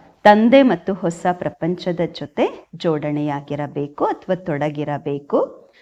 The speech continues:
ಗಮನವಿರಬೇಕು, ಕರ್ಮೇಂದ್ರಿಯಗಳಿಂದ ಯಾವುದೇ ವಿಕರ್ಮ ಆಗಬಾರದು. ಸದಾ ಶುದ್ಧ ಕರ್ಮವನ್ನೇ ಮಾಡಬೇಕು. ಆಂತರಿಕದಲ್ಲಿ ಯಾವುದೇ ಕಾಯಿಲೆ ಇತ್ತೆಂದರೆ ಶಿವ ತಂದೆ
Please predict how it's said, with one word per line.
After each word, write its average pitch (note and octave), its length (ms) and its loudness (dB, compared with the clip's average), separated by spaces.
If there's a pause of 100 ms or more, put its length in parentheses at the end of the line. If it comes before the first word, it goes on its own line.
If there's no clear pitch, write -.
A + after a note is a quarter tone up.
(260)
ಗಮನವಿರಬೇಕು, E3+ 1500 4
ಕರ್ಮೇಂದ್ರಿಯಗಳಿಂದ F#3+ 1200 2 (400)
ಯಾವುದೇ F#3+ 560 6
ವಿಕರ್ಮ D#3+ 540 -2 (180)
ಆಗಬಾರದು. D3+ 1120 -4 (400)
ಸದಾ A#3 320 8
ಶುದ್ಧ F#3+ 380 0
ಕರ್ಮವನ್ನೇ F3+ 800 0
ಮಾಡಬೇಕು. D3+ 960 -4 (240)
ಆಂತರಿಕದಲ್ಲಿ E3+ 1300 2
ಯಾವುದೇ F#3 520 4
ಕಾಯಿಲೆ G3 580 2
ಇತ್ತೆಂದರೆ D#3+ 1000 -4
ಶಿವ F#3 320 -4
ತಂದೆ D#3+ 800 -6